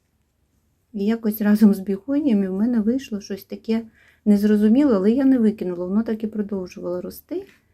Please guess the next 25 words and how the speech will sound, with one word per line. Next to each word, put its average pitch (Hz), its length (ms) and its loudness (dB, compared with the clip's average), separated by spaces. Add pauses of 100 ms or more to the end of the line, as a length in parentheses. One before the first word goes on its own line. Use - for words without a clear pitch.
(260)
І 247 80 -6
виявилося, 254 600 -2
що 220 140 -8
там 220 260 4
були 202 280 0
спори 202 600 -6 (120)
папороті. 208 680 -10 (300)
А, 190 100 -10
до 190 140 -8
речі, 202 240 -2
зараз 190 280 -8
піду 190 260 -12
на 180 120 -6
кухню - 440 -12 (640)
і - 80 -16
покажу 202 540 -8
вам. 175 140 -18 (840)
Маю 202 280 -2
чотири 202 420 -8
стаканчики 226 840 -8 (260)
з - 80 -14
папоротю, 240 600 -10
яка 190 300 -6
сама 214 340 -4
виросла. 196 520 -8